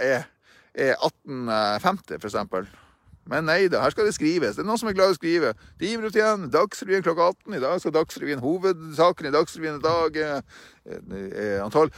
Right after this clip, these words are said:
antageligvis er det russelåter, for det er så mange stygge. Har dere hørt den, ehm, men det er jo godt vær.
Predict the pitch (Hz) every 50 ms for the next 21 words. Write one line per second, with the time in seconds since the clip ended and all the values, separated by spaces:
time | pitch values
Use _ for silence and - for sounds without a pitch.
0 | - - - - 202 - - 247 240 214 - 208 185 185 175 170 190 185 - 226
1 | 190 175 160 147 - - 101 104 135 151 - 165 160 170 175 151 - - 190 180
2 | 175 175 180 185 175 - - - - - - - 226 214 220 208 170 220 240 -
3 | - 208 180 165 156 151 147 151 147 147 143 139 139 131 127 120 107 - - -
4 | - - - - _ _ _ _ _ _ _ _ _ _ _ _ - _ - -
5 | - - _ - - 120 131 143 175 147 - 170 160 - - 147 190 233 202 -
6 | - -